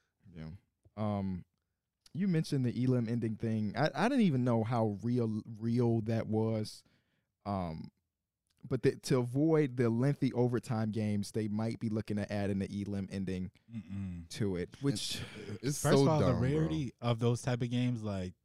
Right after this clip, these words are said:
Speaker 2: that Kings game, or just like it, it's just so rare that, like, we love those type of moments. I
Speaker 3: Yeah.
Speaker 2: don't wanna, I don't wanna take that away.
Speaker 3: Why would you take away a moment that rarely ever happens? It's, you just, you end the excitement of fans. Like
Speaker 2: Mm-hmm.
Speaker 1: you don't want, they don't wanna see another four overtime game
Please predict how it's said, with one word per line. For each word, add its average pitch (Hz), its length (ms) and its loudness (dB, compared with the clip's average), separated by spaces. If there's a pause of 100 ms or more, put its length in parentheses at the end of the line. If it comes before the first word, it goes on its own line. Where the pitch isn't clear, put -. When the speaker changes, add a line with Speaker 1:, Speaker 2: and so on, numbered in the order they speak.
(380)
Speaker 2:
that 107 200 -2
Kings 117 360 0
game, 110 240 0
or 117 60 0
just 143 200 -2
like 139 160 -2
it, 127 200 -2
it's 120 400 -4
just 196 200 2
so 151 180 2
rare 117 440 4
that, 107 180 2
like, 104 280 0
we 202 160 6
love 175 380 4
those 151 180 4
type 139 200 2
of 131 60 6
moments. 120 240 6
I - 60 0
Speaker 3:
Yeah. 156 80 4
Speaker 2:
don't 196 160 4
wanna, 147 140 4 (140)
I 123 60 4
don't 175 120 6
wanna 131 140 6
take 104 200 -4
that 98 100 -2
away. 98 320 -2 (140)
Speaker 3:
Why 110 140 2
would 170 140 4
you 151 60 0
take 151 180 2
away 131 180 8
a 113 60 8
moment 107 340 4
that 92 120 4
rarely 90 360 2
ever 80 140 0
happens? 80 560 -8
It's, 98 380 -4
you 107 160 -4
just, - 580 -4 (220)
you 107 140 -6
end 120 220 4
the 113 140 6
excitement 98 580 -2
of 87 100 -4
fans. 92 460 -10
Like 85 180 -8 (140)
Speaker 2:
Mm-hmm. 95 240 0 (240)
Speaker 1:
you 175 120 4
don't 220 120 6
want, 208 140 2
they 185 100 4
don't 254 100 2
wanna 247 120 2
see - 140 -2
another 220 220 0
four 196 380 2
overtime 208 520 4
game 233 280 0